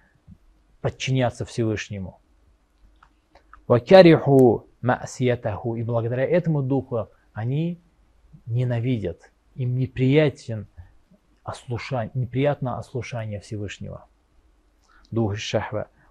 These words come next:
"Ва джа'аля фихим рухал мадрадж, аллади бихи ядхабу нас,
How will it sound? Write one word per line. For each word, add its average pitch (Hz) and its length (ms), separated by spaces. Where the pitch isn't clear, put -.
"Ва 120 120
джа'аля 139 380
фихим 120 600
рухал 117 640
мадрадж, 113 720
аллади 113 480
бихи 104 260
ядхабу 107 560
нас, 101 480